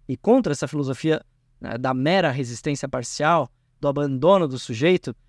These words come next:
o grande tema do marxismo, essa fusão entre o socialismo e o movimento operário,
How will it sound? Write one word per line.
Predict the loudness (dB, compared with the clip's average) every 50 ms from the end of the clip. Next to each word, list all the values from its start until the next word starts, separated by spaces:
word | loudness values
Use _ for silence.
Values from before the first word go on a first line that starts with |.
| _ _ _
o | -20 -14 -6 0
grande | 2 4 4 4 2 2
tema | 0 0 0 2 0
do | 0 -2
marxismo, | -2 -4 -6 -6 -8 -6 -4 -4 -2 -2 -2
essa | -4 -4 -4 -6
fusão | -6 -6 -8 -6 -6 -2 2 4 6 6 4 2 -2 _ _ _ _ _ _ -4
entre | -2 -2 -2 -2
o | -4
socialismo | -4 -6 -6 -4 -2 -2 0 0 0 0 0 0 0 0
e | 0
o | 0
movimento | 0 0 0 0 0 0 -2 -2
operário, | -4 -4 -2 0 2 2 2 0 -2